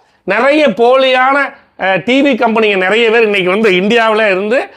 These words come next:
தமிழ்நாட்டுக்கு படையெடுத்துட்டு வந்தாங்க, விக்கலாம் அப்படின்னு. ஒரு வருஷம் கூட அவங்களால தாக்கு பிடிக்க முடியல.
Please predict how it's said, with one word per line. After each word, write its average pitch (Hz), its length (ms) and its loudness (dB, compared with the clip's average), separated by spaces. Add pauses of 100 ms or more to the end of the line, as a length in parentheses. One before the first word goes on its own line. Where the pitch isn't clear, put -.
(180)
தமிழ்நாட்டுக்கு 226 600 0
படையெடுத்துட்டு 214 340 0
வந்தாங்க, 190 300 -2
விக்கலாம் 196 400 -2
அப்படின்னு. 175 280 -2
ஒரு 269 320 2
வருஷம் 254 340 0
கூட 233 180 2
அவங்களால 214 400 0
தாக்கு 208 380 -2
பிடிக்க 196 280 -2
முடியல. 190 560 -2